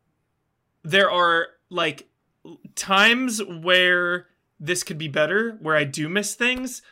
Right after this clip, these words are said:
Recent example was, is, is Yakuza. Uh, if you go into the, do the movie theater mini game, after you f-, pass phase one, Ichiban says, like,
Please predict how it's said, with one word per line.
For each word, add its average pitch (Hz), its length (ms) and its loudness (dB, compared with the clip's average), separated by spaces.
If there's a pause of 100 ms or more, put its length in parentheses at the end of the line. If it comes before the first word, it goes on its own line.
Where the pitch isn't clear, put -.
Recent 196 380 -4
example 190 720 -4
was, 151 680 -2
is, 147 420 -8
is 143 280 -4
Yakuza. 220 600 -2 (560)
Uh, 151 380 2
if 165 200 -6
you 160 80 -10
go 165 220 -2
into 254 380 -4
the, 160 540 -6 (400)
do 190 120 0
the 170 100 -4
movie 151 320 -4
theater 214 280 -4
mini 165 300 -2
game, 127 480 -8 (460)
after 226 300 0
you 220 140 -2
f-, - 180 -14
pass 180 480 2
phase 170 540 -2
one, 135 640 -6 (560)
Ichiban 196 480 -2
says, 185 540 0
like, 156 360 -6